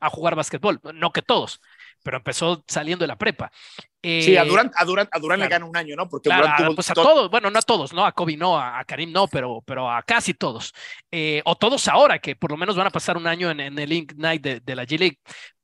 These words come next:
Speaker 1: Doncic quizás, Doncic quizás, pero para eso falta un mundo, pero un mundo, ni, ni siquiera se merece que lo metamos en esa, en esa fórmula todavía. Para un LeBron que además, est-, e-,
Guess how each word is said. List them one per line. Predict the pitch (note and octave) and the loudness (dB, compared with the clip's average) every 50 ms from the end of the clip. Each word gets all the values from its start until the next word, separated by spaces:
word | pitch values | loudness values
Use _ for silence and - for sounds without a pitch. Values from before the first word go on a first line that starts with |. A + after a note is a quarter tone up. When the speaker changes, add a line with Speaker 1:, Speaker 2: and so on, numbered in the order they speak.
| _ _ _ _ | _ _ _ _
Speaker 1:
Doncic | - C#4 D4+ E4+ - - E4 C#4 - | 4 4 4 4 2 2 0 0 0
quizás, | - - - - - D3+ - - - _ | -2 -2 -2 -2 -2 -4 -6 -10 -10 _
Doncic | - G3 A3+ A#3 - - - - | -2 -2 0 0 -2 -4 -4 -4
quizás, | - F3+ - D4+ E4 E4 - - - - - - _ _ | -4 0 2 4 4 2 2 -4 -14 -20 -20 -20 _ _
pero | - F3 E3 E3 E3 E3+ D#3+ | -2 0 2 2 2 2 0
para | - - D#3+ E3+ G#3+ | 0 0 2 2 2
eso | A3 - - - | 2 2 0 2
falta | - G#3 G#3 A3+ A#3 _ - B3+ B3 - - - | 2 2 2 2 0 _ 2 2 2 2 0 -2
un | B3 B3 C4 C4 B3+ B3 G#3 F#3+ | -2 0 0 0 -2 -4 -8 -12
mundo, | G#3 A#3+ C4+ D4 C#4+ C#4 C#4 - | -10 -8 -6 -4 -4 -6 -4 -4
pero | D4 D4 F4 F#4+ | -2 -2 -2 -2
un | F4+ D#4 | -2 -2
mundo, | C#4+ D4+ D4 A#3+ G3 F#3+ | -2 -2 0 0 -2 -2
ni, | G3 F#3+ - | -2 -6 -8
ni | A3 A3 G#3 | -8 -6 -6
siquiera | - A3+ - C4 B3+ A#3+ A#3 | -6 -4 0 4 4 4 4
se | - G3+ | 2 0
merece | F3+ F3+ F#3+ G3 - - D3 | 0 0 0 0 0 -4 -6
que | - D#3+ | -6 -6
lo | C#3+ | -6
metamos | C#3 C#3 - - D#3+ D#3 D3+ - D3+ | -6 -6 -4 -2 -2 -2 -4 -6 -8
en | C#3 | -8
esa, | C#3 - - D3 - | -6 -4 -2 -2 -2
en | D3 D3 | -4 -6
esa | D3+ D3 - E3+ D3 C3 | -8 -6 -4 -4 -4 -4
fórmula | - - C#3+ C3+ C#3+ C3 A#2+ | -6 -8 -10 -8 -8 -10 -10
todavía. | - - B2+ A#2 A#2 C3 C3+ B2 - - - - - - - C#4+ B3+ - - _ _ _ - _ _ - | -10 -10 -12 -10 -8 -8 -10 -10 -10 -14 -20 -20 -20 -20 -18 -16 -16 -16 -18 _ _ _ -20 _ _ 0
Para | - A3+ A3 | 2 2 4
un | B3 C#4+ | 6 6
LeBron | C#4+ C4+ B3+ C#4 C4 | 6 6 6 2 2
que | - B3 | 2 2
además, | A#3+ A#3 A3 A3+ A#3+ C#4 C4 - - - - | 2 2 2 2 0 0 -2 -6 -14 -14 -12
est-, | B2+ B2+ - - - - F#3+ - | -12 -12 -12 -10 -6 -4 -4 -2
e-, | E3 E3 D#3+ F3 | -2 -2 -2 0